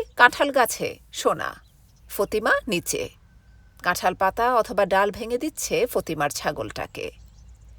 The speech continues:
গোলমাল বাঁধালে অথবা চিৎকার চেঁচামেচি করলে ওরা এখানে ছুটে আসতে পারে। ছুটে এলেই সব ফাঁস হয়ে যাবে। সে অশ্বত্থের ঝোপে আত্মগোপন করেছিল।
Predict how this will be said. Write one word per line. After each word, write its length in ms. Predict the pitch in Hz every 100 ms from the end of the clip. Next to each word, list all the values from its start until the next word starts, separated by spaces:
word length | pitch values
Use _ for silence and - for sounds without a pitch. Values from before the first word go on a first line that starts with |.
| - - -
গোলমাল 400 | 220 277 330 453 381
বাঁধালে 500 | 294 302 427 381 247
অথবা 220 | 247 277
চিৎকার 340 | - 277 294
চেঁচামেচি 500 | 285 285 302 285 330
করলে 480 | - 370 370 185 285
ওরা 180 | 233 220
এখানে 320 | 226 285 311
ছুটে 320 | - - -
আসতে 280 | 123 - -
পারে। 400 | - 110 104 90 - - _ - - - -
ছুটে 360 | - 208 196 185
এলেই 180 | 208 233
সব 180 | - -
ফাঁস 320 | - 170 -
হয়ে 160 | - 127
যাবে। 420 | - - 135 76 - - - - - - - -
সে 160 | - 170
অশ্বত্থের 460 | 160 190 - 180
ঝোপে 440 | 165 208 - 277 302 -
আত্মগোপন 560 | 185 - 175 156 147
করেছিল। 600 | 139 131 120 - - -